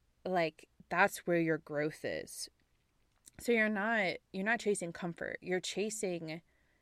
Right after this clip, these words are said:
your purpose. The things that you wake up and you're like, "I have to do that. I have to do that." Like, no matter how else I try to fill my cup,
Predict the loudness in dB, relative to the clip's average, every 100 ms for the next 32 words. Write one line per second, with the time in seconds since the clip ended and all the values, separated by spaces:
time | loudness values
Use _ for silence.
0 | _ -2 0 0 0 -2 0 -8 -8 -10
1 | -12 -18 _ _ _ _ _ _ _ _
2 | _ 2 4 2 0 -2 -6 -8 -14 _
3 | 2 2 2 -4 -2 0 0 -2 -4 -4
4 | -8 -8 -6 -6 -4 -4 -6 -10 -20 _
5 | _ _ _ _ _ _ _ _ _ _
6 | -10 -4 -4 -6 -12 -10 -8 -8 -10 -16
7 | _ _ _ _ _ _ _ _ _ -8
8 | -6 0 0 0 -8 -6 -6 -6 -8 -12
9 | _ _ _ _ -2 -2 -6 _ _ _
10 | _ _ _ -2 0 2 2 4 4 2
11 | -4 4 6 6 6 4 2 0 -4 -4
12 | -4 -4 -2 -2 0 -2 -4 -2 0 0
13 | -2